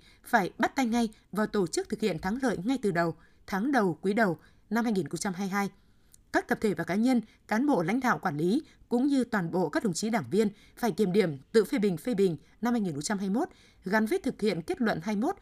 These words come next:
của Ban Chấp hành Trung ương, nhất là những đơn vị được Ban Thường vụ Tỉnh ủy và các cấp ủy gợi ý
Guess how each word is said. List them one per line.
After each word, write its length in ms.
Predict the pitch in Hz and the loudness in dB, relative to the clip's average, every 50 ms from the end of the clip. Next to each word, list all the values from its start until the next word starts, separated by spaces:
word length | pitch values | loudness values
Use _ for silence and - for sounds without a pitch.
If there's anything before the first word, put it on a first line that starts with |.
| - - _ _ _ - | -12 -20 _ _ _ -2
của 200 | - 240 196 151 | 0 2 2 2
Ban 120 | 160 247 233 | 2 0 0
Chấp 180 | - - 349 | 0 -2 -2
hành 160 | - 240 190 | 0 0 -2
Trung 200 | 160 - 233 214 | -2 -2 -2 0
ương, 180 | 214 220 220 208 - - - - - _ | 2 2 2 0 -4 -8 -16 -20 -10 _
nhất 180 | - 240 370 392 | 0 0 0 2
là 60 | 262 | 2
những 200 | 202 185 220 269 | 2 2 2 2
đơn 140 | 294 311 240 | 0 0 0
vị 260 | 196 202 208 170 - - - - - | 0 0 0 0 0 -4 -12 -20 -18
được 260 | - 220 214 214 220 | -6 -4 -2 -2 0
Ban 120 | - 277 | 0 0
Thường 140 | 262 240 208 - | 0 -2 -2 0
vụ 140 | 208 202 | 0 0
Tỉnh 180 | - - 196 - | 0 0 -2 2
ủy 220 | - 202 185 135 - - - - - | 4 4 4 2 0 -6 -18 -10 -4
và 100 | - 208 | -2 -2
các 220 | 208 - 320 - - | -2 -2 -4 -2 -2
cấp 180 | - 381 - - | -2 -4 -2 -2
ủy 260 | - 208 190 160 131 - _ _ _ - | 0 2 2 2 0 -4 _ _ _ -6
gợi 180 | 165 170 214 - | -4 -4 -2 0
ý 240 | - 185 190 233 | 0 0 0 0